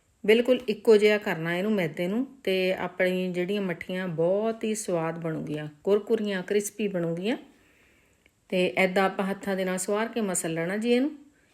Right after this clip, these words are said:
ਤੇ ਕਾਲੀ ਮਿਰਚ ਮੈਨੂੰ ਯਾਦ ਭੁੱਲ ਗਈ ਸੀਗੀ, ਤੇ ਥੋੜ੍ਹੀ ਜਿਹੀ ਆਪਾਂ ਕਾਲੀ ਮਿਰਚ ਪਾ ਲੈਂਦੇ ਹਾਂ। ਜ਼ਿਆਦਾ ਪੈ ਗਈ ਚਮਚੇ ਵਿੱਚ, ਥੋੜ੍ਹੀ ਜਿਹੀ ਪਾ ਲੈਂਦੇ ਹਾਂ, ਥੋੜ੍ਹੀ ਵਾਪਸ ਪਾ ਦਿੰਦੇ ਹਾਂ, ਕਿਉਂਕਿ ਆਪਣਾ ਮੈਦਾ ਜਿਹੜਾ ਥੋੜ੍ਹਾ ਇੱਕ ਕੌਲੀ ਲਈ ਆ ਮੈਂ, ਤੇ ਜਿੰਨੀ ਕੁ ਇਹਦੀ ਰ-,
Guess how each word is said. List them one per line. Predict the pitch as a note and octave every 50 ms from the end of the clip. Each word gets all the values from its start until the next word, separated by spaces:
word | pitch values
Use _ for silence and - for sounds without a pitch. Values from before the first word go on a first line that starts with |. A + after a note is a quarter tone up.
| _ _ _ _
ਤੇ | - F#3+ F#3 F#3
ਕਾਲੀ | F#3 F#3 G#3+ G#3 G#3 A3 A3+
ਮਿਰਚ | A3 A3 G#3+ A3 -
ਮੈਨੂੰ | G#3+ G#3 G3+ G3+ G3 G3 G3 F#3+ F#3+ F#3
ਯਾਦ | F3+ F3+ E3+ F3
ਭੁੱਲ | F3+ F3+ A#3 A3+ A3 G3
ਗਈ | F3 F#3+ G3
ਸੀਗੀ, | G3 - A3+ G#3+ A3+ A#3 A3+ - - _
ਤੇ | - F3 E3+ E3 E3
ਥੋੜ੍ਹੀ | D#3+ E3 - F3 E3 F#3+
ਜਿਹੀ | F#3+ G#3 G3+
ਆਪਾਂ | F#3+ G3 - F#3
ਕਾਲੀ | - E3 D#3+ E3
ਮਿਰਚ | F3 F#3 G3 G3+ G3
ਪਾ | - - G3+
ਲੈਂਦੇ | G3+ G#3 G#3 G#3 G#3 G#3+ G#3
ਹਾਂ। | G3+ G3+
ਜ਼ਿਆਦਾ | E3+ E3+ D#3+ D#3+ F3 F3+
ਪੈ | F3+ - F#3 F3
ਗਈ | F3+ F#3
ਚਮਚੇ | F#3+ G3 F3+ F3+ F3+ G3 G3
ਵਿੱਚ, | G3+ G#3+ G#3
ਥੋੜ੍ਹੀ | - F#3 F#3 F#3+
ਜਿਹੀ | G#3 G#3
ਪਾ | G3+ F3+ D#3+
ਲੈਂਦੇ | D#3+ E3 E3+ F#3+ G#3+ A#3+
ਹਾਂ, | B3+
ਥੋੜ੍ਹੀ | B3 A3 F3+ F#3
ਵਾਪਸ | F#3 F3 E3+ E3 E3 - - -
ਪਾ | - G3 F#3+
ਦਿੰਦੇ | F#3 F#3 F#3+ G3 G#3 A3
ਹਾਂ, | B3 D#4 - - - - - - - _ _
ਕਿਉਂਕਿ | _ G3+ G3 G#3+
ਆਪਣਾ | A3+ A3 A3+ - G#3 G3
ਮੈਦਾ | F#3+ F3 E3 E3 - F3+
ਜਿਹੜਾ | F3+ F#3+ F#3+ G#3+
ਥੋੜ੍ਹਾ | G#3+ - - E3+ F#3 G#3 G#3+
ਇੱਕ | G#3 G3+ G3+
ਕੌਲੀ | F#3 - F#3 F3 F3 F3+
ਲਈ | F3+ F3+ F3 F3 F3 F3+
ਆ | F#3+
ਮੈਂ, | G#3+ C4 E4+ - - - _ _ _ _ _ _ _ _ _
ਤੇ | F#3+ F#3
ਜਿੰਨੀ | F3+ E3+ F#3 F3+ G3 G3 G3 F#3+
ਕੁ | G3 G3+
ਇਹਦੀ | G3 G3 - - - F3+ F3+ F#3+ G#3+ G#3
ਰ-, | G3+ G3